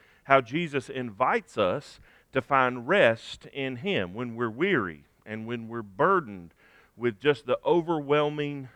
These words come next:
burdens of life, and how we can come alongside one another within the church and share one another's burdens so that we remember that we don't walk alone.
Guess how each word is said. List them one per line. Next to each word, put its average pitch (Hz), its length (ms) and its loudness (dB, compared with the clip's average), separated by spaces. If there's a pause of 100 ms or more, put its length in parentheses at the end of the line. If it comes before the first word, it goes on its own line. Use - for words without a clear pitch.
(120)
burdens 123 600 0
of 104 300 4 (380)
life, 95 680 0 (440)
and 123 500 -4 (160)
how 127 180 4
we 165 140 4
can 160 400 -6 (640)
come 180 180 -4
alongside 185 560 2
one 139 160 2
another 151 320 2
within 151 320 -4
the 139 60 -6
church 139 500 -4
and 117 160 -8
share 185 380 -2
one 123 180 -2
another's 104 640 -6
burdens 90 520 -2 (140)
so 120 140 0
that 110 200 0 (440)
we 190 400 2
remember 156 680 0
that 110 220 -8
we 170 220 -2
don't 151 360 -6
walk 139 540 -2 (240)
alone. 107 560 0